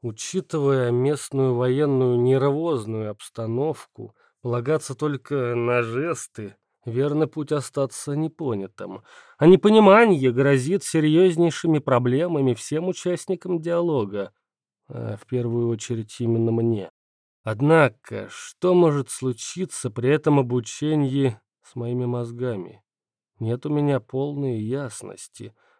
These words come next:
поэтому я откладываю принятие решения на потом. Мало ли, если сбились настройки, я встану с кресла полным дебилом. Буду потом до смерти искать выход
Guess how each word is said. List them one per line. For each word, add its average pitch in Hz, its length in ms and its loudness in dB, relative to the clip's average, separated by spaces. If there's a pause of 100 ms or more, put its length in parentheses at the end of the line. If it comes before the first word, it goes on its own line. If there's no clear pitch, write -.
поэтому 160 400 4
я 180 160 4
откладываю 139 760 2
принятие 127 540 -2
решения 131 520 -4
на 127 100 -6
потом. 110 500 -12 (300)
Мало 196 260 -4
ли, 101 180 -4
если 151 480 -4
сбились 135 640 -4
настройки, 143 880 0 (240)
я 127 140 -4
встану 156 380 0
с - 80 -12
кресла 139 640 -2 (200)
полным 127 400 -2
дебилом. 113 600 -6 (320)
Буду 139 280 -2
потом 131 380 2
до 139 120 4
смерти 151 540 0
искать 120 320 -6
выход 135 460 -6